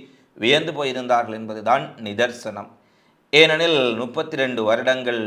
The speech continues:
இந்த இயக்கத்தினுடைய ஒரு தலைவராக, வழிகாட்டியாக, அந்த அமைப்பினுடைய நிறுவனராக இருந்த ஹிஸ்புல்லா ஒரு போராட்ட வீரர் என்பதற்கு அப்பால்,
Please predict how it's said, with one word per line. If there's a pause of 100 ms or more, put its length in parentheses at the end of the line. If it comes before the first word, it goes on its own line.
(280)
இந்த
இயக்கத்தினுடைய
ஒரு
தலைவராக, (340)
வழிகாட்டியாக,
அந்த
அமைப்பினுடைய
நிறுவனராக
இருந்த
ஹிஸ்புல்லா (640)
ஒரு
போராட்ட
வீரர்
என்பதற்கு
அப்பால்,